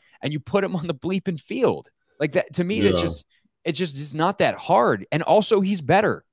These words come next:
Speaker 1: So, yeah,
Speaker 2: Yeah.
Speaker 1: that's my,
Speaker 2: Well,
Speaker 1: that's
Speaker 2: right now,
Speaker 1: my
Speaker 2: for
Speaker 1: take
Speaker 2: sure.
Speaker 1: on it.
Speaker 2: Right now, he's for sure better. And, and again, maybe you don't feel like Jamin can do the green dot. I think he did it the last couple of games of the year, but also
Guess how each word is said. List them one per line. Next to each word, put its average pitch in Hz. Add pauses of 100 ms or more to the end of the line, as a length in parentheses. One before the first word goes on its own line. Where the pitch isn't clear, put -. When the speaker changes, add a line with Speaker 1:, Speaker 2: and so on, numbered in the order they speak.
(220)
Speaker 1:
So, 147
yeah, 156
Speaker 2:
Yeah. 101 (100)
Speaker 1:
that's 156
my, 165
Speaker 2:
Well, 107
Speaker 1:
that's 120
Speaker 2:
right 127
now, 127
Speaker 1:
my -
Speaker 2:
for -
Speaker 1:
take 113
Speaker 2:
sure. 101
Speaker 1:
on 107
it. 139 (260)
Speaker 2:
Right 123
now, 131
he's 117
for 101
sure 101
better. 82
And, 98 (460)
and 104
again, 113
maybe 117
you 127
don't 123
feel 117
like 107
Jamin 98
can 87 (160)
do 101
the 95
green 101
dot. 101
I 104
think 143
he 131
did 101
it 113
the 95
last 90
couple 101
of 90
games 101
of 90
the 87
year, 104
but 120
also 139